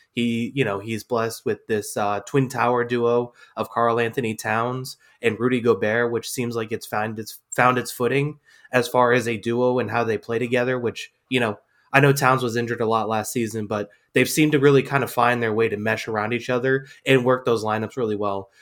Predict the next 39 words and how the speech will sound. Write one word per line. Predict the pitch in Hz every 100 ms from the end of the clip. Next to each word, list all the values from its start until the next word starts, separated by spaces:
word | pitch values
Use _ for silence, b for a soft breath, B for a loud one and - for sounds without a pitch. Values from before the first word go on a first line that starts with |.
| b
So | -
now | 127
you | 147
got | 156 147
those | 135 123 -
two, | 117 107 104 _ _ -
and | 127
then | 143
you | 139
still | 139 170
got | 170
the | 151
Denver | 156 143
Nuggets, | 135 120 117 113
the | 113
reigning | 117 120 120
N |
B | 110
A | 113
champions. | 110 117 107 110 104 101 - b _
Jokic | 127 135 143 139
still | - 135 131
isn't | 127 120
even, | 117 113 110 - _ _ _
still | - - 175
isn't | 160 135
even | 117 104
thirty, | 104 98 101 b b -
and | 120
you | 117
have | 123 127 110
those | 127 139
three, | 139 135 120 107 104 _ _
and | 117
it's | 113
just | 120 117
like, | 113
okay, | 127 135 113 113 - _ _ _
well, | 120 127 120 120